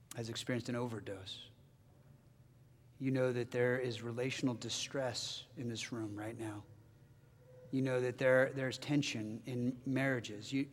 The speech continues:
Lord, you, you see so clearly into our souls. You see where our wrestle is. You see where our, our struggles are, where our weaknesses are, our brokenness lies.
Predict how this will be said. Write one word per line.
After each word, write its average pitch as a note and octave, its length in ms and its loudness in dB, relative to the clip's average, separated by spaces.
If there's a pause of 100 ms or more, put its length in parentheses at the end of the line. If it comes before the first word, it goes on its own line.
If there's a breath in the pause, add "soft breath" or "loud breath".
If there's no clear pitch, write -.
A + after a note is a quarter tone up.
(300 loud breath)
Lord, D3 160 4
you, D3 220 0
you E3 220 0
see D#3 280 0
so F3+ 240 0
clearly F3 720 6
into C3+ 640 2 (460 loud breath)
our C3 120 0
souls. C3+ 600 2
You D3+ 80 0
see F3 280 2
where C#3 280 4
our C#3+ 240 6
wrestle A#2+ 720 0
is. A#2 320 -4
You C3+ 80 0
see D#3 300 0
where C3+ 220 0
our, C#3+ 320 -2 (340 loud breath)
our C3+ 100 2
struggles C3+ 640 -2
are, A#2+ 300 0
where C3 160 0
our C3 120 4
weaknesses C3 720 -2
are, A2+ 400 -6 (340 loud breath)
our C3 100 -2
brokenness B2+ 680 -2
lies. A2 460 -8